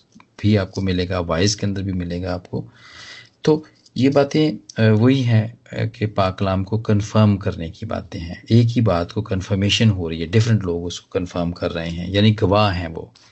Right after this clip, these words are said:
गवाह के तौर पे वो कर रहे हैं कि हाँ, ये बात ठीक है, ये मैंने कही है एक बात, फिर आपने एक बात कही है,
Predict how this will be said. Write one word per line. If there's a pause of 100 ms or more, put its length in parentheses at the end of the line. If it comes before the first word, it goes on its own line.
(220)
गवाह
के
तौर
पे
वो
कर
रहे
हैं
कि
हाँ,
ये
बात
ठीक
है, (440)
ये
मैंने
कही
है
एक
बात,
फिर
आपने
एक
बात
कही
है,